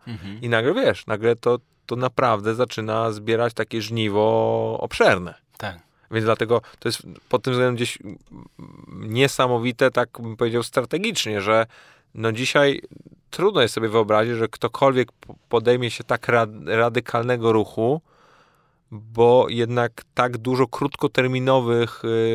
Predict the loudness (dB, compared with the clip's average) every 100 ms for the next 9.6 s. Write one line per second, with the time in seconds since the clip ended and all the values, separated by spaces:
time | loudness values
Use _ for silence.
0 | 0 -2 -4 -8 -12 -14 _ _ _ _
1 | _ _ _ _ _ _ _ _ _ _
2 | _ _ -4 -2 -2 2 0 0 0 2
3 | 2 0 -2 -2 0 -2 -4 -10 _ _
4 | _ _ _ _ _ _ -6 -2 0 0
5 | 0 -2 -8 -10 -10 -18 -8 -6 -4 -4
6 | -6 -8 -4 -6 -6 -14 -14 -8 -6 -6
7 | -8 -8 -8 -4 -2 -2 -4 -6 -4 -6
8 | -6 -8 -6 -8 -6 0 0 -2 -10 -12
9 | -12 -8 -6 -6 -10